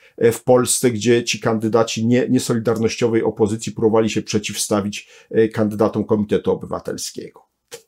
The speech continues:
Bo właśnie, teraz pora na wyjaśnienie, e, jeszcze pewnych szczegółów dotyczących, e, ordynacji wyborczej do Sejmu. Zacznijmy od kwestii, e, tak zwanej listy krajowej. Otóż trzydziestu pięciu posłów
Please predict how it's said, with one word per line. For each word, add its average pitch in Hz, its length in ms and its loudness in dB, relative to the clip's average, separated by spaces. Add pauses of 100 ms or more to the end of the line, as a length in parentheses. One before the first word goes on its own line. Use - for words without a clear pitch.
(340)
Bo 208 160 6
właśnie, 190 460 2
teraz 214 380 2
pora 185 360 4
na 151 280 2
wyjaśnienie, 151 640 4
e, 139 280 2
jeszcze 123 580 2
pewnych 117 360 0
szczegółów 127 520 2
dotyczących, 120 800 0
e, 117 260 -2
ordynacji 117 800 -2
wyborczej 104 640 0
do 117 120 2
Sejmu. 107 360 2 (680)
Zacznijmy 262 460 4
od 170 160 2
kwestii, 202 640 2 (300)
e, 131 280 6 (400)
tak 139 140 2
zwanej 147 300 6
listy - 320 4
krajowej. 131 560 2 (300)
Otóż - 480 -4 (540)
trzydziestu 170 520 0
pięciu 180 380 2
posłów 107 720 0